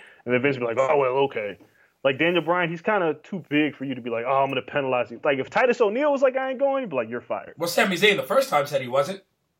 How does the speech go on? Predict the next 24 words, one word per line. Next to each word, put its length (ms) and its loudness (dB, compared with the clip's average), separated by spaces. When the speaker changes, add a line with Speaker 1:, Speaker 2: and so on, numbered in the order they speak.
Speaker 2:
And 100 -10
he 60 -6
went 100 -4
on 80 -6
vacation. 460 -10
And 120 -20
they 20 -10
said, 140 0
Speaker 1:
Yeah, 160 6
Speaker 2:
"Okay." 140 4
Speaker 1:
I 40 4
mean, 100 -2
those 220 4
Speaker 2:
<laughs> 60 2
Speaker 1:
religious 340 0
beliefs. 360 -12
Like, 160 -2
th-, 100 -2
this 180 0
is 60 -4
about 260 0
murdering 460 -2
a 100 -4
journalist 560 -10